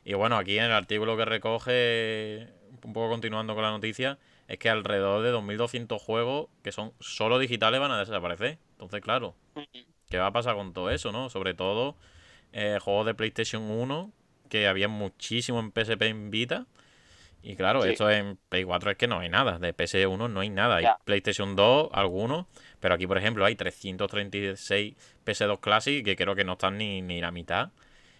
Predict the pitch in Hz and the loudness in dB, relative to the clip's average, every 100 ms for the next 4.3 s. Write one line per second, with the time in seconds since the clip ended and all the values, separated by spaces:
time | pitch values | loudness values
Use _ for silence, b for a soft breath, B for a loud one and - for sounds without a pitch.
0 | _ - 104 95 90 110 104 90 87 87 | _ -6 -2 0 0 0 0 0 -2 -4
1 | 87 85 87 87 85 87 85 104 101 87 | -8 -10 -12 -14 -8 -4 -2 -2 -2 -2
2 | - 95 95 98 98 98 107 _ - 95 | 0 2 4 4 2 0 -4 _ -20 -18
3 | - 95 101 101 92 92 92 92 92 90 | -4 -2 0 0 0 0 -2 -4 -6 2
4 | 98 104 107 | 6 6 4